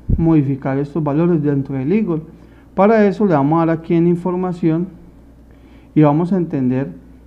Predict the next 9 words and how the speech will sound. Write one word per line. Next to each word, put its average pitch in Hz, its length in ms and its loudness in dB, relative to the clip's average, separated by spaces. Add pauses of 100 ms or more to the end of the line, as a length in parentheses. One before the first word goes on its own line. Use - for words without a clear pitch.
(160)
en 160 220 4
qué, 170 80 0
en 147 500 0
qué 143 140 -4
librería 143 500 2
está, 156 460 -4 (160)
eh, 131 520 -2 (220)
el 143 140 0
elemento. 147 680 0